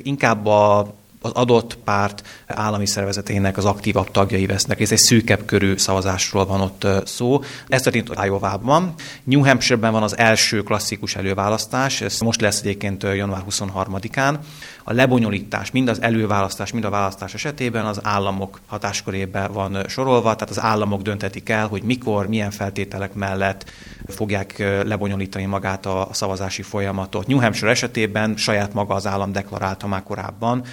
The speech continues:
hogy ő szeretne első lenni, és az, hogy az első jelölőgyűlésen, vagy az első előválasztáson ki nyer, az ugye azért fontos, ö, politikai, pszichológiai szempontból,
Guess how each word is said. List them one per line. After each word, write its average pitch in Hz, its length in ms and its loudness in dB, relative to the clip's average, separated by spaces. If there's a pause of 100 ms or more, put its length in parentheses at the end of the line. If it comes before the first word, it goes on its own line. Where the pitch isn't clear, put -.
(220)
hogy 104 340 -4
ő 120 160 0
szeretne 107 460 -2
első 98 480 -2
lenni, 143 340 -2 (180)
és - 140 -2
az, 147 160 4
hogy 151 100 2
az 117 160 2
első 123 420 2
jelölőgyűlésen, 101 1000 0 (240)
vagy 98 120 -4
az 101 80 -2
első 120 360 2
előválasztáson 98 1000 2
ki 117 100 -4
nyer, 107 180 0
az 104 120 0
ugye 110 160 4
azért 104 300 2
fontos, 101 540 -2
ö, 101 240 4 (720)
politikai, 101 720 0
pszichológiai 98 500 -2
szempontból, 117 800 2